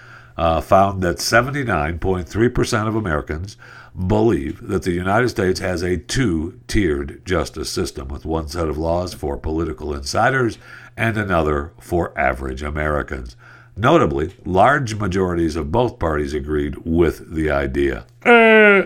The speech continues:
really? I don't know what could get you that. Uh,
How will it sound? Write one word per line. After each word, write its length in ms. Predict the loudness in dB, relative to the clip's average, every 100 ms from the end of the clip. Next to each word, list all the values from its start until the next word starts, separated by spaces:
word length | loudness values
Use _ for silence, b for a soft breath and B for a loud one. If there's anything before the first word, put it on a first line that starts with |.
| 2
really? 720 | 4 6 8 6 6 0 -8 -2
I 140 | 2
don't 160 | 4 4
know 140 | 6
what 240 | 8 6 6
could 160 | 4
get 200 | 2 0
you 60 | -2 2
that. 400 | 4 2 0 -10
Uh, 400 | -4 0 0